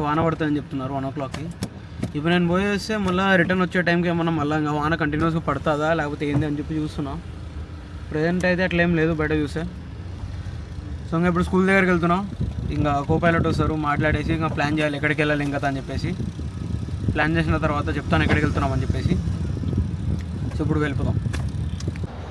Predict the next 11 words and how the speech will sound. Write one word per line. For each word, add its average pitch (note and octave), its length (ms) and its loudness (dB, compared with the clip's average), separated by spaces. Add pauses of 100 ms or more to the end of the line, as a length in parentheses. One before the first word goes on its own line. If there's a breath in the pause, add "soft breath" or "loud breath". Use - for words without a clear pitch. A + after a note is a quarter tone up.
(540)
So - 120 -2
guys, A3 160 10
స్కూల్ A3 200 6
దగ్గరికి A3 220 10
అయితే G#3+ 140 6
వచ్చేసినాం. G3 400 6 (880)
ఇప్పుడు E3 220 4
చూడాలి A3 300 12
అబ్బాయి G3 220 8
వచ్చినాడో G3 280 8 (100)
లేదో. D#3 180 8